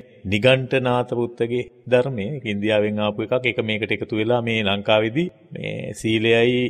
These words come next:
බුදුදහම එකට කලවම් කරගෙන තියෙන එක අදාළ නැහැ කියලා කියපු තැනක් මේ ඊයේ පෙරේද දවසක දැක්කා. ඉතින් විවිධ ඔවුන්ට ඒ වගේ මත ප්‍රකාශ කරන්න මාධ්‍ය හසු වෙලා තිබෙනවා. ඉතින් මාධ්‍ය අර ඕනෑම දෙයකට යොදාගෙන එහි තිබෙන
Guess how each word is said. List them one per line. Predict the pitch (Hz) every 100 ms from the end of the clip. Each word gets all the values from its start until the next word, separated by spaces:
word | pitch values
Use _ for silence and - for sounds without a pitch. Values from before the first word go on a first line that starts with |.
| -
බුදුදහම | 117 104 110 113 120
එකට | 123 -
කලවම් | 113 104 101 107
කරගෙන | 107 107 107
තියෙන | 104 123
එක | 120 113
අදාළ | 101 107 117
නැහැ | 107 113
කියලා | 113 127 131
කියපු | 131 120 120 123 -
තැනක් | - 120 113
මේ | 123
ඊයේ | 113 110
පෙරේද | 104 101
දවසක | 104 104 98
දැක්කා. | 92 87 - 90
ඉතින් | 107 104 95 - _
විවිධ | 92 90 104 110 101 - -
ඔවුන්ට | - 110 104 104 104 - - 110
ඒ | 107 104
වගේ | 101 104 107 98
මත | 92 90 - 139 -
ප්‍රකාශ | 131 127 127 131
කරන්න | - 131 131 135 143 151 190 -
මාධ්‍ය | - 98 113 131
හසු | 131 120 101
වෙලා | 90 85
තිබෙනවා. | 90 95
ඉතින් | 101 101
මාධ්‍ය | 90 85 85 101 113 - -
අර | 95 90 80 - _ -
ඕනෑම | 107 107 117 120 120
දෙයකට | 117 117 120
යොදාගෙන | 113 117 113 113 127 131 - -
එහි | 101 107
තිබෙන | 107 101